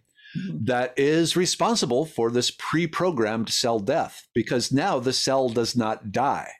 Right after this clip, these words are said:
Speaker 2: and it just keeps reproducing and reproducing. And that is one of the types of our cancer,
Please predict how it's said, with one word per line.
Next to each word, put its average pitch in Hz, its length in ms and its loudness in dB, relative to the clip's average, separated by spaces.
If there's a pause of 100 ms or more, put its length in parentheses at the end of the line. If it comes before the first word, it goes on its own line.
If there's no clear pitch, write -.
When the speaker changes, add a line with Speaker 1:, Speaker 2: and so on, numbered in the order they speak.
(460)
Speaker 2:
and 120 140 0
it 117 60 2
just 113 240 0
keeps - 280 -2
reproducing 110 760 2
and 95 120 2
reproducing. 107 680 2 (100)
And 104 240 -2
that 127 420 -2 (160)
is 104 400 0 (160)
one 107 180 0
of 107 60 2
the 107 80 2
types 95 300 -4
of 104 80 2
our 98 160 2
cancer, - 560 -4